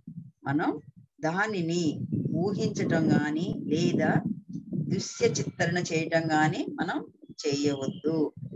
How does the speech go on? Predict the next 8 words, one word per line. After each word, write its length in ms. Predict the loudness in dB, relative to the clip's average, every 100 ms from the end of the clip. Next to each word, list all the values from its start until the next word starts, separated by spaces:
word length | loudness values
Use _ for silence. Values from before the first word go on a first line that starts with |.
| -14 -12
శ్వాస 440 | -2 2 2 2 -4 -8 -8
స్పందనను 800 | -2 0 2 2 2 2 2 2 0 -4 _ _ _ _ -12
ఉన్నది 480 | -8 0 2 2 0 0
ఉన్నట్టుగా 720 | 4 4 4 -2 -4 0 2 2 0 -6 _ _ _ _
మీరు 500 | -4 0 2 2 2 -2 -6 _ _
అనుభూతి 680 | -4 -2 -2 -2 -2 -2 -2 2
చెంది 460 | 4 6 6 6 2 0 -8 _ 2
ఆ 40 | 4